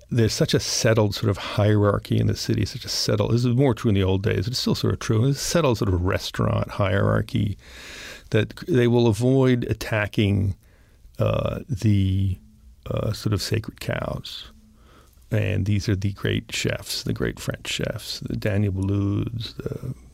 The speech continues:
Eric Ripert's. The, there's this sort of settled hierarchy, and everybody loves everybody, everybody loves everything. So then, the, in New York, they'll tend to attack the out-of-town guys.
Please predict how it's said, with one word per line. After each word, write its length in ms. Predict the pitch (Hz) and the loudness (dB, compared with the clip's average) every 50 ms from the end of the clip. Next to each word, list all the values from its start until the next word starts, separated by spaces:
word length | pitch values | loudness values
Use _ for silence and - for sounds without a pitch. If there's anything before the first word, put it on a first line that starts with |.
| - - - - - - - - - - | -20 -20 -20 -20 -20 -20 -20 -14 -4 -2
Eric 200 | 123 110 110 - | -2 0 0 -2
Ripert's. 760 | - 110 - - 101 107 107 - - 113 - - - - - | -6 -6 -2 -2 0 0 0 -2 -2 -2 -4 -4 -6 -6 -4
The, 720 | 123 117 120 - - 135 - 139 - - 175 - - 147 - - - - - - - - - | -4 -2 0 0 0 -2 -2 -4 -4 -4 -2 -2 -2 -2 -4 -6 -12 -16 -16 -16 -12 -2 0
there's 160 | 143 123 - | 0 2 2
this 140 | 143 123 - | 0 2 2
sort 100 | 139 120 | 2 2
of 40 | |
settled 320 | - - 143 131 131 120 107 | 2 2 2 2 4 2 4
hierarchy, 480 | 113 110 110 110 113 110 - 113 107 | 4 6 6 6 4 4 2 2 4
and 120 | 107 104 104 | 4 6 6
everybody 280 | 107 110 110 104 104 | 6 6 6 6 4
loves 280 | 101 101 101 101 98 98 | 4 4 4 4 4 4
everybody, 400 | 101 98 98 98 98 98 98 98 | 4 4 4 4 4 2 4 4
everybody 260 | 98 98 98 98 98 | 4 4 4 2 2
loves 220 | 95 98 98 92 95 | 2 2 2 4 4
everything. 320 | 98 95 95 95 95 - - - - - - - - - - - - - | 4 4 4 4 2 0 -2 -10 -20 -20 -20 -20 -20 -20 -20 -20 -12 -4
So 120 | - 131 | 0 2
then, 260 | 123 131 127 131 - - | 2 4 2 2 2 2
the, 140 | 135 131 - - | 2 2 4 4
in 100 | 131 127 | 6 6
New 60 | 127 131 | 6 6
York, 220 | 143 147 151 135 | 6 4 2 2
they'll 120 | - 123 | 0 -2
tend 200 | 110 - 127 117 | 0 2 2 4
to 60 | 117 110 | 4 2
attack 320 | 107 - - 107 101 101 | 2 2 0 0 0 0
the 120 | - 110 | 0 -2
out-of-town 460 | - - 104 - - - 110 107 - 110 | -2 -2 -4 -4 -2 0 0 0 0 0
guys. 500 | 110 - - - - - - - - | -2 -4 -6 -6 -6 -8 -12 -18 -20